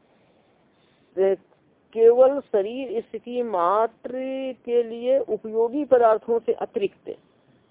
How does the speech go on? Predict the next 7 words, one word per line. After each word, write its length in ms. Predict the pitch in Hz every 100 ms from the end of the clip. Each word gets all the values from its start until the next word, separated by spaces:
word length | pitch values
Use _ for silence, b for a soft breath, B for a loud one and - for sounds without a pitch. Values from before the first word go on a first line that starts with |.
| _ _ _ _ _ _ _ _ _ _ _ -
प्रकरण 380 | 202 202 220 233
के 180 | 220 180
सामर्थ्य 440 | 160 151 151 139 -
से, 300 | 143 190 240 - _ _ _ _ _ _ _ _ -
केवलान 360 | 220 220 269 240
है 80 |
ना, 180 | 202 381